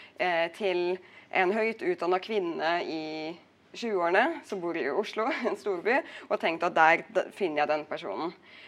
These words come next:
Men innad i, det er en, ja, det finnes en gruppe med unge som er veldig, veldig bekymret for klimaendringene, som er veldig villige til å handle, men så finnes det veldig mange andre ungdom som har andre prioriteringer også. Så vi må ikke på en måte snakke om de unge alltid som en homogen gruppe, som om de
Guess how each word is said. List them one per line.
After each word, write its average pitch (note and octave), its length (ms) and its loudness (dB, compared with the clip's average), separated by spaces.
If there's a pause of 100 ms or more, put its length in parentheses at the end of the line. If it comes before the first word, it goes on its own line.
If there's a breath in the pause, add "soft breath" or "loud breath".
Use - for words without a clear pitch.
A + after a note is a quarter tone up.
(300 loud breath)
Men G3+ 220 4 (100)
innad G3 460 0
i, G3+ 160 -2
det G#3 240 -6
er G3+ 160 2 (320)
en, A#3 140 0 (200)
ja, F3+ 140 0 (100)
det G#3 80 -8
finnes F#3+ 300 0 (100)
en F3 160 0
gruppe G3+ 300 -6
med F#3 160 -2
unge F3+ 240 -2
som G#3 160 -4
er F3 100 -2
veldig, F3+ 300 -2
veldig D#3 180 -8
bekymret D#3+ 380 -10
for E3+ 80 -20
klimaendringene, D#3+ 680 -4 (280 loud breath)
som F#3 220 0
er F3+ 100 2
veldig E3 300 2
villige D#3+ 260 -2
til E3+ 140 -6
å - 20 -2
handle, F#3 320 0
men D#4 160 -2
så C4+ 80 -6
finnes A#3 240 -4
det C#4+ 140 2
veldig D4+ 320 -2
mange A#3+ 180 0
andre D#3 440 -2 (280)
ungdom F3 400 -2
som C4+ 160 -6
har B3 140 2
andre F#3+ 240 -2
prioriteringer D3 680 -6
også. A#2+ 240 -6 (320 loud breath)
Så G#3 140 -2
vi G#3 100 4
må G3 80 -2
ikke F#3+ 140 -8
på F#3 80 -8
en G3 80 -4
måte F3+ 100 -14
snakke - 320 -6
om D#3 80 -8
de - 80 -6
unge D3+ 380 -2
alltid E3 320 -6
som D#3+ 240 -6
en D#3 100 -6
homogen D#3+ 540 -6
gruppe, E3+ 340 -6
som E3 160 -8
om E3+ 160 -4
de E3+ 140 -6